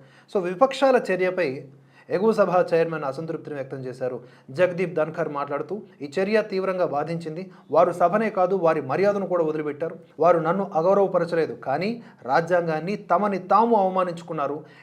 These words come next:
ఈ అగౌరవం కన్నా దారుణం మరొకట్లేదు అని మండిపడ్డారు. ప్రతిపక్షాలన్నీ రాజ్యాంగాన్ని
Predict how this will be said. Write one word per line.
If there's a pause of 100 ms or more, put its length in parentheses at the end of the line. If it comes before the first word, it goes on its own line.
ఈ
అగౌరవం
కన్నా (260)
దారుణం (140)
మరొకట్లేదు
అని
మండిపడ్డారు. (260)
ప్రతిపక్షాలన్నీ
రాజ్యాంగాన్ని